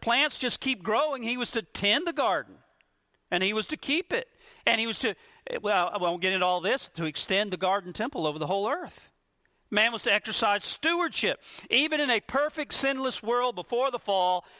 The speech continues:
Adam was not just to leave everything natural. He was given a task to subdue the earth, to tend the garden, keep it, so on. Man was given authority over the creation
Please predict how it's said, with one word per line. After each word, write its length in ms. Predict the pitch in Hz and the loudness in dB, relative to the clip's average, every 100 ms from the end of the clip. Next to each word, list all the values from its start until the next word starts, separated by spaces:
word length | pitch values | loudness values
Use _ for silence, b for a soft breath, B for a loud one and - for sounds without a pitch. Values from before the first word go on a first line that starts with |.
| B | B
Adam 360 | - 226 262 269 | 2 4 4 2
was 180 | 247 190 | -2 0
not 300 | 233 311 233 | 2 2 0
just 260 | 277 269 | 0 0
to 80 | - | 0
leave 240 | 269 277 269 | 0 0 0
everything 500 | 285 285 311 311 320 | 0 0 0 0 2
natural. 720 | 349 359 - 311 269 143 - _ _ _ _ _ _ _ _ _ _ _ _ _ _ _ _ _ _ _ | 2 2 0 0 0 -2 -10 _ _ _ _ _ _ _ _ _ _ _ _ _ _ _ _ _ _ _
He 200 | 226 240 | -2 -2
was 100 | 226 | 0
given 240 | 254 262 | 0 0
a 40 | 294 | 0
task 720 | - 320 339 285 - - - - _ _ _ _ _ _ _ _ _ - | 2 2 2 0 -2 -6 -10 -20 _ _ _ _ _ _ _ _ _ -10
to 120 | 156 | -4
subdue 420 | - 135 165 220 | -4 -2 0 0
the 160 | 214 208 | 2 2
earth, 560 | 196 139 104 - - _ _ _ - - | 2 0 -4 -14 -20 _ _ _ -20 -10
to 60 | 127 | -10
tend 440 | - 170 190 190 | -2 0 0 -2
the 40 | |
garden, 420 | 165 165 170 165 147 | -2 0 0 -2 -6
keep 220 | 151 139 | -6 -4
it, 120 | 139 | -2
so 140 | 175 | -2
on. 40 | 135 B B B B | -2 B B B B
Man 440 | 151 160 190 240 233 | -4 0 2 2 0
was 160 | 220 | -2
given 260 | 190 226 226 | -2 0 0
authority 840 | 220 - 226 254 254 214 - 131 | -2 -2 0 2 2 -2 -4 -2
over 260 | 151 214 220 | 0 0 0
the 80 | 226 | -4
creation 720 | 247 254 254 262 - 190 | 0 2 2 0 -2 -4